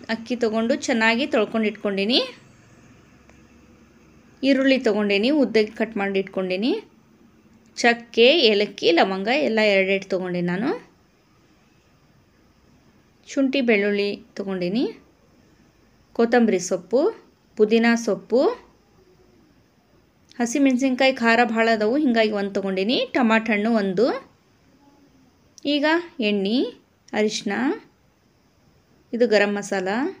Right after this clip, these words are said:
ಉಪ್ಪು. ಈಗ ಮಿಕ್ಸರ್ ಜಾರಿಗೆ, ಆ, ಒಂದೊಂದು ಸಾಮಗ್ರಿಗಳನ್ನ ಹಾಕ್ಕೊತೀನಿ. ಈಗ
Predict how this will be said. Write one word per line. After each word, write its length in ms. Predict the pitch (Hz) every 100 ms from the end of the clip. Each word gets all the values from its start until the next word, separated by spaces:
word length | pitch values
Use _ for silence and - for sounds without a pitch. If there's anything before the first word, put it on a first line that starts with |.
| _ _ -
ಉಪ್ಪು. 640 | 196 196 - 196 233 349 - _ _ _ _ _ _ _ _ _ _ _ _ _ _ _ _ _ _ _ _ -
ಈಗ 180 | 247 247 320
ಮಿಕ್ಸರ್ 480 | 294 233 - 262 220
ಜಾರಿಗೆ, 600 | 233 208 208 269 453 - _ _ _ _ _ -
ಆ, 220 | 233 226
ಒಂದೊಂದು 360 | 220 208 220 226
ಸಾಮಗ್ರಿಗಳನ್ನ 540 | 226 208 202 214 208
ಹಾಕ್ಕೊತೀನಿ. 500 | 196 196 196 190 202
ಈಗ 340 | 339 415 277